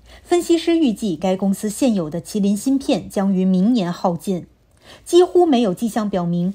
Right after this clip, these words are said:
华盛顿愿意在与华为的斗争中退让，而此时正值美中关系处于数十年来最糟糕的时期。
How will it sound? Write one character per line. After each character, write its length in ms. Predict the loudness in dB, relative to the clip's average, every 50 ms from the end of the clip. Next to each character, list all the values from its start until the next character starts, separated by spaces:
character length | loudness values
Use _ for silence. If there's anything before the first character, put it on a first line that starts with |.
| -8 -12
华 280 | _ 0 0 0 2
盛 200 | 0 0 -2 0
顿 200 | 0 0 0 2
愿 260 | 4 4 4 4 4
意 100 | 2 0
在 200 | 0 0 -2 -2
与 100 | -2 -2
华 300 | -6 -6 -4 -4 -4 -2
为 160 | -2 -2 -2 -2
的 100 | -2 -2
斗 220 | 0 0 0 0
争 180 | 0 0 0 0
中 180 | 0 0 -2
退 280 | -2 0 0 0 0 0
让， 320 | 0 -2 -2 -2 -6 -12 -20 -20 -8 -2
而 160 | 0 0 0
此 180 | 0 0 -2 -2
时 220 | 0 0 0 0
正 220 | 0 0 0 0
值 160 | 0 0 0 0
美 160 | 0 -2 -2
中 180 | -2 -2 -2
关 200 | 0 0 0 0
系 220 | -2 -2 -6 -6 -8
处 240 | -6 -4 -2 -2 0
于 140 | 0 -2
数 240 | -2 -4 -4 -6 -6
十 340 | -6 -6 -8 -4 -2 -2 0
年 240 | 0 0 0 0 -2
来 160 | -2 -4 -6
最 220 | -4 -2 -2 -2
糟 240 | 0 2 2 0 2
糕 220 | 2 2 0 0 0
的 100 | -2 -4
时 160 | -4 -8 -10
期。 400 | -10 -6 -4 -4 -4 -4 -4